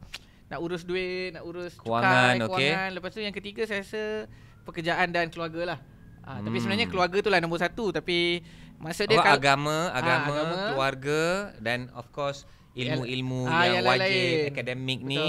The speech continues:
Speaker 1: Betul.
Speaker 2: okey, fine, dah b-, boleh baca A B C, boleh
Speaker 1: Ha.
Speaker 2: mengira satu, dua, tiga.
Speaker 1: Betul.
Speaker 2: Ada, tapi ada ilmu-ilmu tambahan kan, ilmu
Speaker 1: Betul.
Speaker 2: kewangan, ilmu pelaburan kan.
Speaker 1: Betul. Dan hartanah ni. So, saya nampak sebenarnya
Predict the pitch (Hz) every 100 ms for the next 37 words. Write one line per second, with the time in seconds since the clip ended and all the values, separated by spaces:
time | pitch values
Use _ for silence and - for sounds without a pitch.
0 | 180 131 123 127 131 123 123 135 151 107
1 | 98 98 - 107 107 113 120 135 117 120
2 | 123 117 - 127 113 113 156 120 120 123
3 | 117 120 120 120 120 156 214 269 175 202
4 | - - - 123 123 139 240 202 185 165
5 | 135 135 135 120 123 120 107 104 104 98
6 | 113 104 101 101 104 104 104 101 98 95
7 | 98 - 92 92 90 92 95 104 101 98
8 | 95 101 113 92 196 240 160 151 151 151
9 | - - - 156 170 165 156 139 123 220
10 | 226 208 202 190 196 240 220 - 196 196
11 | 220 226 220